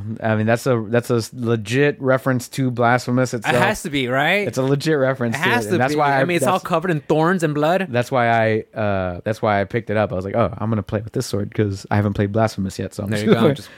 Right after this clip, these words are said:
Speaker 2: "Whoosh, mea culpa,
Speaker 1: And then
Speaker 2: bitch."
Speaker 1: the, the, uh, the weapon art on that thing is so strong.
Speaker 2: What does it do?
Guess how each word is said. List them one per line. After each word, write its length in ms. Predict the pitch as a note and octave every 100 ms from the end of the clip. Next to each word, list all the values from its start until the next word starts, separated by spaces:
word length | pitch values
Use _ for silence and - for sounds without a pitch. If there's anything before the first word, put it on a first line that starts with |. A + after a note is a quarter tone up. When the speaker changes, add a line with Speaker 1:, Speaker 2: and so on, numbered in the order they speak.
| -
Speaker 2:
"Whoosh, 260 | - - C3+
mea 120 | C3
culpa, 240 | A2 - A#2+
Speaker 1:
And 100 | A#2+
then 100 | B2+
Speaker 2:
bitch." 40 | B2
Speaker 1:
the, 560 | A2+ A2 G#2 G2+ G2+ - -
the, 200 | A#2 A#2
uh, 460 | G#2+ G2+ G2 F#2+ F2+
the 100 | G2
weapon 240 | B2 A#2+
art 120 | A2 G2+
on 60 |
that 120 | G2 F#2
thing 140 | F#2
is 100 | F2
so 560 | - - - A2+ A2+ G2+
strong. 340 | - G#2+ G2
Speaker 2:
What 60 | F#2+
does 60 | A2+
it 40 |
do? 220 | C3 C3+